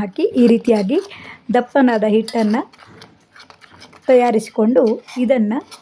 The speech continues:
ಅರಿಶಿನ ಎಲೆಯಲ್ಲಿ ಹಚ್ಚಿ ಕಾಯಿ ತುರಿ ಬೆಲ್ಲವನ್ನ ತುಂಬಿ ಬೇಯಿಸಿದ್ದೀನಿ. ನೋಡಿ, ಈ ರೀತಿಯಾಗಿ ಚೆನ್ನಾಗಿ ಹೊಂದಿಕೊಳ್ಳುವಂತೆ ಹಿಟ್ಟನ್ನು ತಯಾರಿಸಿಕೊಳ್ಳಬೇಕು. ನೋಡಿ, ಈ ಅರಿಶಿನ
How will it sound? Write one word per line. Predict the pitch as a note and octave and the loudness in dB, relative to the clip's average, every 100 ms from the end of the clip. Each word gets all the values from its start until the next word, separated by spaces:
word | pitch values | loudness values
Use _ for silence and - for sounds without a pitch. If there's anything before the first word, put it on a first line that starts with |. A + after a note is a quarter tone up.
| C4 | -2
ಅರಿಶಿನ | C4 C#4 F#4 F4 C#4+ A3+ | 0 0 0 2 4 4
ಎಲೆಯಲ್ಲಿ | G#3+ G3+ C4 C4 A3+ - - - - | 2 0 0 0 0 -4 -20 -20 -6
ಹಚ್ಚಿ | C4 A#3+ - D4 G4+ - _ _ C4 | -4 -4 -2 -2 -2 -6 _ _ -6
ಕಾಯಿ | B3 A#3+ | -4 -2
ತುರಿ | B3 A3+ G3 | -2 0 0
ಬೆಲ್ಲವನ್ನ | G#3+ G#3 G3+ G#3 A3+ - _ _ - - _ _ - | 0 0 0 -2 -4 -6 _ _ -20 -20 _ _ -2
ತುಂಬಿ | B3+ A3+ D#4+ A#4+ - A3 | 2 4 4 0 0 0
ಬೇಯಿಸಿದ್ದೀನಿ. | C#4 A#3+ - F#3 G#3+ B3+ - - - - - | 2 0 -2 2 4 2 0 -10 -20 -12 -2
ನೋಡಿ, | G#3 A3+ - B3+ | 0 0 0 2
ಈ | A#3 | 2
ರೀತಿಯಾಗಿ | A#3 A#3+ G#3+ G3 G4 - - - | 2 0 0 0 -2 -4 -16 -4
ಚೆನ್ನಾಗಿ | A#3 G#3+ A3 G#3 G#3+ G4+ - - - _ _ | 0 2 2 0 -2 -4 -6 -14 -18 _ _
ಹೊಂದಿಕೊಳ್ಳುವಂತೆ | C4 B3+ C4 C4 A3+ G#3+ G3+ G3 F4 - C4+ | -2 0 -2 -2 -2 -2 -4 -4 -4 -4 -6
ಹಿಟ್ಟನ್ನು | A3+ - G#3 A3 - - D#4 | -4 -2 -2 -2 -6 -10 -4
ತಯಾರಿಸಿಕೊಳ್ಳಬೇಕು. | C4 A#3+ - A3 G#3 G3 F#3+ F#3+ E4+ - - - - - - _ _ _ _ _ _ _ _ _ - | -2 -2 -6 -8 -4 -2 -4 -4 -6 -6 -18 -20 -20 -20 -20 _ _ _ _ _ _ _ _ _ -4
ನೋಡಿ, | A3+ G#3+ F#4+ - - C4 | 0 0 -2 -10 -8 -2
ಈ | A#3 - A#3+ | -2 -2 -2
ಅರಿಶಿನ | A3+ - C#4 | -2 0 0